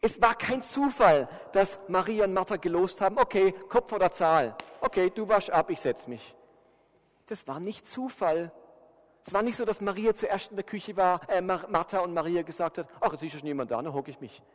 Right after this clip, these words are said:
Das war nicht Zufall. Jesus sagt, Maria hat eine Entscheidung getroffen. Die hat sich überlegt, "Jetzt ist Jesus da. Was ist wichtiger, dass der isst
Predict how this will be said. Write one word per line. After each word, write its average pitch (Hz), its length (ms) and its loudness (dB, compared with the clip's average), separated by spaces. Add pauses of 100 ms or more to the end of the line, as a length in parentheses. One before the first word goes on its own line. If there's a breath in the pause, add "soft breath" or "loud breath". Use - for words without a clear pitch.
(640 soft breath)
Das - 200 -4
war 214 140 -2
nicht 247 300 -6
Zufall. 262 460 -2
Jesus 226 260 -6
sagt, 226 240 0
Maria 208 400 -2
hat 214 180 -4
eine 202 220 -4
Entscheidung 247 800 -4
getroffen. - 440 -8 (380 loud breath)
Die 233 120 2
hat 277 200 0
sich - 220 -6
überlegt, 185 680 0 (180)
"Jetzt - 220 -4
ist 208 140 -14
Jesus 131 400 -6
da. 101 260 -8 (960 soft breath)
Was - 180 -10
ist 185 220 -16
wichtiger, 113 540 -10 (560)
dass 127 180 -10
der 120 240 -6
isst - 480 -10